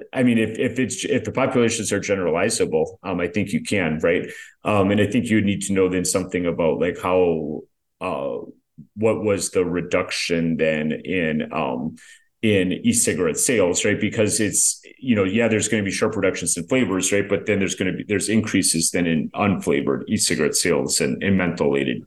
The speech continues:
e-cigarette sales as well, right? So what is the net effect,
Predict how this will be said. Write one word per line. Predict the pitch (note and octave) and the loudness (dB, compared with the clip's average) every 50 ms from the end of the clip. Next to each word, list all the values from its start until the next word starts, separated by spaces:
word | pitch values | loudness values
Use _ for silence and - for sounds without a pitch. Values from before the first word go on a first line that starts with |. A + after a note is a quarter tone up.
| _ - | _ -2
e-cigarette | A2 A2 - - D#2+ C2+ C#2 - - | 0 0 2 2 0 0 -2 -2 -2
sales | - - E2 B1+ - - - | 0 0 0 0 0 -2 -2
as | D2 - - | -2 -4 -4
well, | - F2 C2+ A#1+ D2 | -4 -4 -4 -4 -2
right? | F#2 F#2 F#2 | -2 -2 -2
So | F2 - G#2 | -2 0 0
what | G2+ G#2+ A2 G#2+ | 2 2 2 2
is | G2 F#2 - | 0 -2 -2
the | - F#2+ | -2 -2
net | F#2 F2+ F2 - - - _ _ _ _ _ _ - | -2 0 -2 -2 -4 -8 _ _ _ _ _ _ -6
effect, | - - - - - - - - - - - | -6 -6 -4 -2 -2 -2 -2 -4 -8 -14 -16